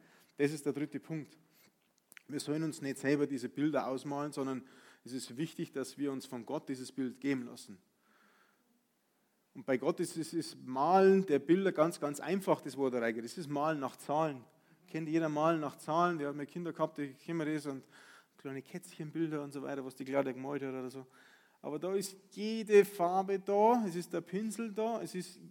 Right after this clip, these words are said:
da ist ein Bild da, da ist jede Nummer, da machst du jetzt rot, da machst du jetzt braun, da machst du jetzt das. Das ist total easy.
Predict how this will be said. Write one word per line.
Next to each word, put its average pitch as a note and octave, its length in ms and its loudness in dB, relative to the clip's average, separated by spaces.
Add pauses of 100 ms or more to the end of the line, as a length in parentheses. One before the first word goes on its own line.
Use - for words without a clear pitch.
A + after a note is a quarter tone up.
(160)
da F#3 220 0
ist F3 140 0
ein E3 140 -4
Bild A3+ 340 -2
da, G#3+ 100 0
da G3 100 -2
ist F3 180 -4
jede G3 260 -2
Nummer, A3+ 360 0
da F#3 120 0
machst F3 300 -4
du E3 40 0
jetzt - 160 -10
rot, A#3+ 240 -6
da F3 80 -2
machst D#3+ 280 -6
du D3+ 40 -4
jetzt - 140 -14
braun, G3+ 280 -2
da F#3+ 60 -2
machst E3 280 -4
du D3 40 -8
jetzt - 140 -14
das. G#3+ 200 -8 (320)
Das - 80 -18
ist - 80 -20
total F#3 380 2
easy. F3+ 360 -6